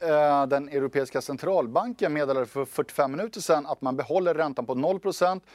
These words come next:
och den så kallade depositräntan på minus noll komma fem procent. Ett annat besked var att E C B kommer att fortsätta nettoköpa statsobligationer för tjugo miljarder euro per månad.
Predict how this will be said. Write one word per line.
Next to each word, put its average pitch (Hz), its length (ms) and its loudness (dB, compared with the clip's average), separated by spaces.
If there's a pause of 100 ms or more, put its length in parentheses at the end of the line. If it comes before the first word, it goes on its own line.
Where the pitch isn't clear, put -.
(180)
och - 200 -12
den 120 100 -4
så 120 100 -12
kallade 117 460 -2
depositräntan 123 1120 -2
på 110 100 -10
minus 104 400 -8
noll 117 260 0
komma 117 180 -6
fem 104 220 -4
procent. 98 400 -8 (280)
Ett - 120 -6
annat 120 220 -2
besked 123 340 0
var 113 120 2
att - 80 -6
E 139 120 -2
C 120 120 -10
B 117 120 -2
kommer 113 240 -4
att 113 100 -4
fortsätta 151 420 0
nettoköpa 147 560 -2
statsobligationer 135 880 -2
för 120 100 -8
tjugo 123 320 -4
miljarder 113 360 -2
euro 107 340 -4
per 95 240 -10
månad. 101 600 -6